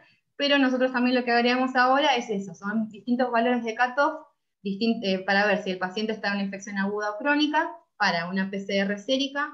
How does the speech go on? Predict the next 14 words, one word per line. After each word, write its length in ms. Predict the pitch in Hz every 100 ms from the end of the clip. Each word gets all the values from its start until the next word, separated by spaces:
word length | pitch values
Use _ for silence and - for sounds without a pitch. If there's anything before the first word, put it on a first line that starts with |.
| 254
una 180 | 208 190
eritrosedimentación 1040 | 185 185 190 180 175 175 185 196 196 196
sérica, 600 | - 262 269 269 277 285 _ _ _
para 180 | 202
un 100 | 220
elevado 760 | 220 196 202 214 220 220 226 220
recuento, 480 | 190 185 202 202 214 214 220 -
eh, 320 | 180 170 170 - _
de 220 | 175 170
glóbulos 300 | 196 208 196
blancos 340 | 202 214 208 185
en 60 |
líquido 280 | 180 190 196
sinovial 640 | 196 190 185 240 262 302